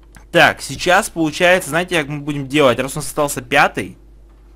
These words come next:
пятый. Сейчас будут драться, а, вот, вот, щас, щас, знаете, кто будет драться? Щас будут драться Крант опять и, а, Кул Дрейк. Я щас объясню, почему. Крант и Кул Дрейк будут драться за третье место.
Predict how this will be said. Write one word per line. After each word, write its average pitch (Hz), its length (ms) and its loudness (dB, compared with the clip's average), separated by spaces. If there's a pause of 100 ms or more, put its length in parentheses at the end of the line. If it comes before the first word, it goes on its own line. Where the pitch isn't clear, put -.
(260)
пятый. 127 480 2 (380)
Сейчас 175 440 4
будут 147 520 -4
драться, 135 760 4 (160)
а, 107 460 -2 (520)
вот, 151 220 10
вот, 175 160 10
щас, 185 160 0
щас, 196 140 0
знаете, 196 260 2
кто 175 160 2
будет 160 180 4
драться? 156 240 4
Щас 185 140 0
будут 170 220 2
драться 180 340 4
Крант 180 420 4
опять 156 440 4
и, 165 500 4 (180)
а, 127 260 6
Кул 165 260 8
Дрейк. 180 320 6
Я 180 60 -2
щас 147 120 -4
объясню, 147 300 -2
почему. 156 380 0
Крант 185 360 6
и 175 40 -4
Кул 165 200 0
Дрейк 185 260 0
будут 170 300 0
драться 165 400 2
за 143 240 4
третье 165 500 2
место. 139 540 -4